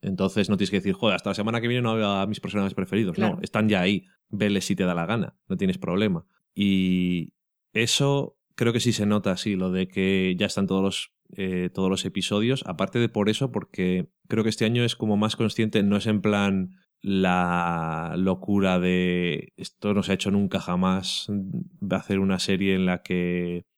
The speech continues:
Speaker 1: tienes que estar atento a todos los episodios y acordarte de todo. Hay muchas series así, lo que pasa es que se hacen emitiéndose a veces semana a semana y entonces la gente dice, "¿Qué?
Speaker 2: Sí.
Speaker 1: ¿Qué está pasando aquí?".
Speaker 2: Aparte es que pasa muy poco tiempo.
Speaker 1: Sí, falta... Eh,
Speaker 2: Es que
Speaker 1: pasa
Speaker 2: no, no sé cuánto tiempo pasa,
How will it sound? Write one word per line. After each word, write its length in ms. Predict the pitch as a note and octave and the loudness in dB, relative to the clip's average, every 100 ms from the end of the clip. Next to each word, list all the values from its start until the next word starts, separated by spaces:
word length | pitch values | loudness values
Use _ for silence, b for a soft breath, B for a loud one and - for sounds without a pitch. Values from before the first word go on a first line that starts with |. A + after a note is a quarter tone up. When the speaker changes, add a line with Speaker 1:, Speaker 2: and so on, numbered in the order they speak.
| _ | _
Speaker 1:
tienes 160 | G#2 F#2+ | -2 0
que 60 | |
estar 180 | F#2+ F#2+ | 0 0
atento 300 | F#2 F#2+ F#2+ | 2 0 0
a 40 | F#2 | 0
todos 100 | F#2 | 0
los 120 | F2+ | -2
episodios 420 | E2+ F2+ F#2+ F#2 | -4 -2 0 0
y 40 | |
acordarte 380 | F2 F2 F2+ - | -2 -4 -4 -4
de 100 | F2 | -6
todo. 440 | F2 G2 F#2+ A2+ - _ - | 0 0 0 -2 -8 _ -14
Hay 120 | F2+ | -10
muchas 240 | F2 F2 - | -6 -6 0
series 200 | G2 F#2+ | 0 0
así, 240 | F#2+ A#2+ | 0 2
lo 100 | A2 | 2
que 60 | F2+ | 0
pasa 160 | F#2 | -2
es 60 | G2 | -2
que 80 | G2+ | -2
se 140 | G2+ | 0
hacen 280 | F#2 F#2 G2+ | 0 2 2
emitiéndose 540 | G2+ F#2+ G2+ F#2+ - F#2 | 2 2 2 2 2 0
a 60 | |
veces 340 | F#2+ F#2 F2+ - | 0 0 -4 -2
semana 280 | F#2 F2 F#2 | -2 0 0
a 20 | |
semana 440 | F#2+ G2+ G#2 G#2 - | 0 0 0 -2 -4
y 60 | |
entonces 180 | G2 F#2 | -4 -2
la 60 | G2 | -2
gente 200 | F2+ F2 | -2 -2
dice, 220 | E2+ E2+ | -4 -4
"¿Qué? 240 | A#2+ B2+ - - | -2 -2 -4 -16
Speaker 2:
Sí. 180 | - F#3 | -10 -6
Speaker 1:
¿Qué 60 | |
está 120 | - | -2
pasando 280 | F#3+ G3 F#2+ | 0 2 2
aquí?". 240 | F#3+ C3+ - b | 2 0 -4 b
Speaker 2:
Aparte 380 | - G3 G3+ A3 | -6 -2 0 0
es 80 | A3 | -2
que 180 | C#4 C4+ _ - | 0 -4 _ -4
pasa 200 | G#3 C4+ | -2 0
muy 120 | C#4 | -2
poco 240 | A3 G3+ E3+ | -2 -2 -2
tiempo. 460 | G3 A#3 - D3+ _ _ | 0 -2 -2 -10 _ _
Speaker 1:
Sí, 360 | - C3 A2 - | -2 2 2 -2
falta... 280 | - G#2 A#2 - | -2 0 0 0
Eh, 120 | A2 | 0
Speaker 2:
Es 40 | F#2+ | 0
que 60 | |
Speaker 1:
pasa 140 | - B3+ - | 0 0 0
Speaker 2:
no, 60 | A#3 | 0
no 100 | A#3+ | 0
sé 160 | C#4+ | 0
cuánto 300 | C#4+ C4+ C#4 | 0 -2 0
tiempo 280 | C4 B3+ B3 | -2 0 0
pasa, 360 | B3+ D4 B3 | -2 -4 -6